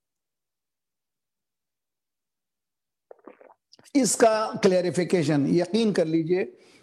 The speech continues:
یہ clarification یہ ہے کہ یہ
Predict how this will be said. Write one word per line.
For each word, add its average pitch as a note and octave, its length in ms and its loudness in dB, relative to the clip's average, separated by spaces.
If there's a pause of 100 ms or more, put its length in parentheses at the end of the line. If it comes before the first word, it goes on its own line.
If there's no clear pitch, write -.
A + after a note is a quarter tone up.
(720)
یہ F3+ 240 2
clarification D#3 840 -2
یہ D3 180 0
ہے D3+ 300 0 (1040)
کہ E3+ 100 -2
یہ D3+ 500 2